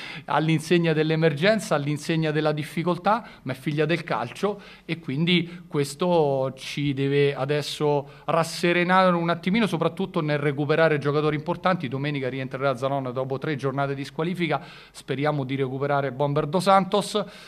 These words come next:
Eh, è chiaro che con un'autostima, con un risultato e con una prestazione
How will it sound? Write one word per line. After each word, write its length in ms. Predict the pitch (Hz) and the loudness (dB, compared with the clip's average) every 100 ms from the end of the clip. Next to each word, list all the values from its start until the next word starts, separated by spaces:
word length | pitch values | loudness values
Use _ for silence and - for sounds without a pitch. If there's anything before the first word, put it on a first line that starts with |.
| - | -14
Eh, 640 | - 151 143 139 139 143 147 | -2 0 2 2 0 -2 0
è 180 | 160 165 | -2 0
chiaro 420 | 170 147 180 208 | 2 4 4 4
che 200 | 143 135 | 0 -4
con 200 | 151 143 | -2 -2
un'autostima, 760 | 143 139 143 143 - 165 147 | 0 -2 -4 -6 -4 -2 -2
con 200 | 131 139 | -2 -4
un 100 | 139 | -4
risultato 600 | 135 139 143 135 156 156 | -4 -6 -6 -2 2 4
e 60 | 139 | 2
con 160 | 147 143 | -4 -4
una 140 | 143 | -2
prestazione 800 | 143 143 147 - 156 151 147 143 | -2 -4 -6 -6 -4 -2 -2 -4